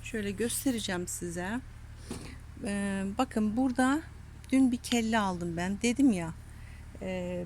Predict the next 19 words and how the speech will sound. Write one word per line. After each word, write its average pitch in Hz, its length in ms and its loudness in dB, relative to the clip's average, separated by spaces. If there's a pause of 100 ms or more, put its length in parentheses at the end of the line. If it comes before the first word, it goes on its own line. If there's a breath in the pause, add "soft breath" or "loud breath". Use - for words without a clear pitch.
(100)
bitkilerimi, 226 880 -2 (720)
bu 220 300 0 (220)
büyük 220 500 -2 (140)
anaç 220 420 2
bitkilerimi, 175 840 -2 (800 loud breath)
e, 180 220 0 (100)
gövdelerini 214 920 4 (920)
değil 277 320 4
de, 240 240 4 (200)
e, 202 60 0 (1160)
yani 226 220 8
bunların 262 340 10
küçük - 300 -2
boyutları 226 500 6
da 170 100 2
var 160 180 0
tabii 170 260 -2
ki. 254 220 0
Hani 190 340 2